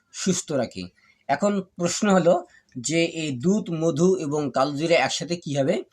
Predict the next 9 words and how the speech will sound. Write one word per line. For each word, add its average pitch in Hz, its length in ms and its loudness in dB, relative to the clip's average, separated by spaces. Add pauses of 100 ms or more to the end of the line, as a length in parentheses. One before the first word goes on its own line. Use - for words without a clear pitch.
(340)
খাবেন? 135 360 0 (480)
প্রতিদিন 175 420 0
সকালে 185 400 4
খালি 165 320 0
পেটে 180 300 2
অথবা 160 340 4
রাতে 147 320 0
ঘুমানোর 147 480 -2
আগে 131 380 0